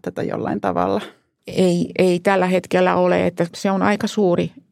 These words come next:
Speaker 2: se on aika suuri se akusto.
Speaker 1: Niin.
Speaker 2: Ei siinä, mutta tosiaan niin kuin nämä muut energiakysymykset, että kuinka,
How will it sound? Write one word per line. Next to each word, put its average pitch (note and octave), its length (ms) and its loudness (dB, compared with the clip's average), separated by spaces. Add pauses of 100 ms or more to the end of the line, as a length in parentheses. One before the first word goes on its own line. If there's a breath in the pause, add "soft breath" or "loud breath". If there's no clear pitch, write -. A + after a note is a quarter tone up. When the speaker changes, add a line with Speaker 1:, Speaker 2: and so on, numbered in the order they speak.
(100)
Speaker 2:
se F#3 140 -2
on F#3 80 0
aika G3 240 0
suuri F#3+ 320 0
se F3+ 160 0
akusto. F#3 520 0
Speaker 1:
Niin. G3 180 -2 (460 loud breath)
Speaker 2:
Ei F3+ 160 4
siinä, F#3 400 2
mutta F3 340 -2
tosiaan F3+ 480 2
niin F3+ 120 0
kuin F3+ 120 0
nämä F3+ 160 0
muut F#3+ 280 0
energiakysymykset, F3+ 1300 -2
että F#3 300 -6
kuinka, F3 360 -2